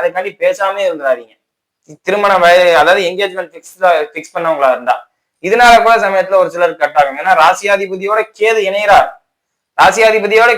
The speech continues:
கேது இணையும் போது இந்த மாதிரி வேலையும் பார்த்து விட்டு போயிடுவார். ஒழுங்கா கிடைச்சிச்சு, அதை அனுபவிக்க முடியாம போயிடுச்சு அப்படிங்கிற ஒரு தன்மை. தொழில்துறை, நல்ல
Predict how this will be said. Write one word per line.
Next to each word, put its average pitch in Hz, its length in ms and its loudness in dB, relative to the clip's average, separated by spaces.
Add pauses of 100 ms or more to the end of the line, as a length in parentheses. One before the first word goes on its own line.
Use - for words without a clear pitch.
கேது 220 240 0
இணையும் 208 260 -6
போது 220 140 0 (100)
இந்த 220 160 -6
மாதிரி 202 200 0
வேலையும் 220 280 -4
பார்த்து 190 200 2
விட்டு 175 260 -10
போயிடுவார். 139 300 -4 (440)
ஒழுங்கா 226 340 2 (120)
கிடைச்சிச்சு, 202 440 0
அதை 196 240 4
அனுபவிக்க 185 480 -6
முடியாம 165 320 -2
போயிடுச்சு 151 340 -6 (540)
அப்படிங்கிற 170 380 -2
ஒரு 127 160 -6
தன்மை. 120 220 -10 (540)
தொழில்துறை, 247 540 2 (540)
நல்ல 233 300 0